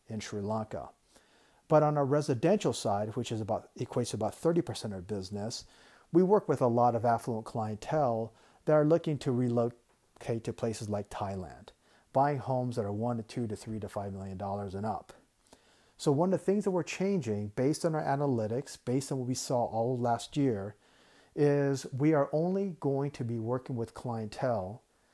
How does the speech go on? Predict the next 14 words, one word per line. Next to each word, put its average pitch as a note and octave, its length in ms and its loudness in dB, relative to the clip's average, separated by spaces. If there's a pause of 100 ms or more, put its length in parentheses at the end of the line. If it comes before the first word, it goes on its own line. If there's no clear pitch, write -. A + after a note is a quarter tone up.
(360)
that A#2 160 0
are A#2 120 2
looking C#3 340 0
to C#3 120 -2
purchase - 360 -4
properties G#2+ 760 -2
in A#2 160 -6
excess A2 480 -4
of G#2+ 80 -8
a F#2 60 -8
million A2 320 -4
dollars G#2 360 -4
U G2+ 200 -6
S - 340 -6